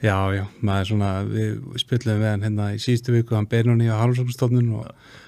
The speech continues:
Speaker 1: hann málaði svo dökkar myndir af þessu, hérna, fyrir okkur, að það er ágætt að fá svona jákvæða mann eins og þig
Speaker 2: Já.
Speaker 1: til þess að rífa þetta aðeins upp, sko.
Speaker 2: <laughs> Já, þetta er, ég held að, sko,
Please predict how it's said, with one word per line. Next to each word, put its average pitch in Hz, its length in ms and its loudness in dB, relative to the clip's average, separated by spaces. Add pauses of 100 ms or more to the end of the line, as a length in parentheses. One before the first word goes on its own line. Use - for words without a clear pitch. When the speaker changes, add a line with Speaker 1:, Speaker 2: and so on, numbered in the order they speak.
Speaker 1:
hann 110 180 2
málaði 113 400 6
svo 120 120 4 (180)
dökkar 127 340 4
myndir 127 320 4
af 131 100 4
þessu, 131 180 2
hérna, 127 240 0 (1040)
fyrir 143 260 6
okkur, 127 220 6
að 110 100 6
það 110 80 4
er 117 100 4
ágætt 127 240 -2
að 117 80 2
fá 127 80 4
svona 131 200 4
jákvæða 131 340 4
mann 135 140 2
eins 131 80 0
og 127 100 2
þig 131 80 6
Speaker 2:
Já. 120 60 6
Speaker 1:
til 135 100 6
þess 139 220 2
að 123 160 2
rífa 143 180 8
þetta 143 160 4
aðeins 143 280 6
upp, 143 300 6
sko. 190 200 4 (500)
Speaker 2:
<laughs> - 540 -18
Já, 90 100 -6
þetta 98 380 -4
er, 95 80 0
ég 98 120 0
held 101 160 -4
að, 98 80 -2
sko, 95 220 -2